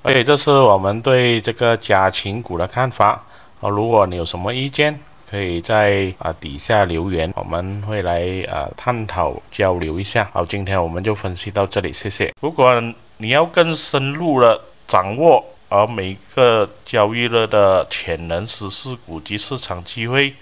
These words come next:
而你可以花一点小钱，而订阅我们的这个市场实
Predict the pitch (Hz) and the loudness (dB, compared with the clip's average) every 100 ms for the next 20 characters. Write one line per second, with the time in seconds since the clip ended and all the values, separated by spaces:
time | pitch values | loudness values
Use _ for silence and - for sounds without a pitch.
0 | - - 101 101 90 - 117 101 90 107 | -16 -10 -8 -8 -10 -6 -2 0 0 2
1 | 95 104 110 90 87 - 78 82 - 90 | 2 2 -4 -8 -8 -6 -6 -6 -8 -8
2 | 98 113 - 95 98 - 123 120 117 90 | -8 -12 -8 -6 -6 -6 -4 -2 -2 -2
3 | 85 87 107 101 117 - 117 107 - 139 | -4 -4 -4 -4 -6 -2 -2 0 -6 -8
4 | 104 - 82 78 87 - | -8 -8 -8 -12 -12 -12